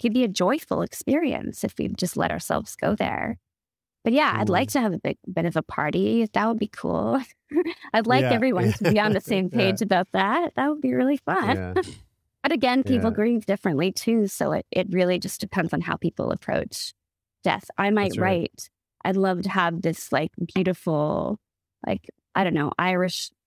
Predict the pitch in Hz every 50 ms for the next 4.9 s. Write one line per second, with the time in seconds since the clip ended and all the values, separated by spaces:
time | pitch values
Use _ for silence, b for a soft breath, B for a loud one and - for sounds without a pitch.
0 | _ - 175 180 170 - - 151 151 147 180 170 143 - - - - 190 123 151
1 | 156 175 190 208 175 175 180 170 170 180 170 180 160 170 - 220 202 180 170 175
2 | - - _ _ _ _ _ _ _ _ - 196 175 147 117 - - - - -
3 | - _ _ _ _ _ _ _ - - 190 185 202 185 - 190 175 - - 160
4 | 143 160 - - _ - 170 165 165 151 156 - - - 165 - - -